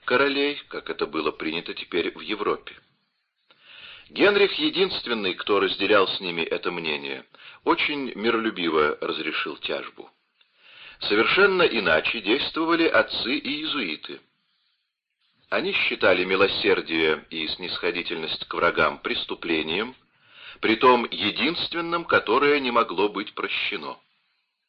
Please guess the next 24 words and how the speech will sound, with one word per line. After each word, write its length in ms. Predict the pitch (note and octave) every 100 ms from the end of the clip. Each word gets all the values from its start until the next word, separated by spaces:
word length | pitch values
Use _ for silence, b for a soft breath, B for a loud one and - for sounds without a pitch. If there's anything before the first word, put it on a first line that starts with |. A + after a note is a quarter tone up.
| _ _ _ _ _ b b b b
Вопрос 480 | D2+ G2+ - F#3 F#3
о 60 | F3
короле 340 | D#3+ D3+ E3+ D#3+
Франции 540 | D#3 D#3+ D3 - C#3
обсуждался 760 | - - A#2 G#2+ C3 C3 - A#2
ими 260 | A#2+ A#2+
как 220 | A2+ G#2
здесь 380 | F2 E2 F#2+ -
на 120 | F#2
месте, 500 | F2 C#3+ - - E3+ B B B B
так 280 | A#2 - -
и 80 |
в 80 | C#3+
Испании. 640 | E3 - E2+ D2+ D2 C#2 C#2 _ _ _ B B B B
Их 220 | A2 A#2+
обличительные 720 | A#2+ A2 A2 - B2 A2+ G#2+ G#2+
писания 680 | A2 - G#2+ A2+ A#2+ B2 B B B B
увеличились 760 | A2 A2+ A2+ A2 - G#2+ A2
за 120 | G2 G2
это 280 | G2+ A2
время 400 | F#2+ G2 G#2 A2+ G#2
на 160 | G#2
несколько 580 | G2 G2 - G#2+ - A2+
глав. 360 | G#2 F2 E2+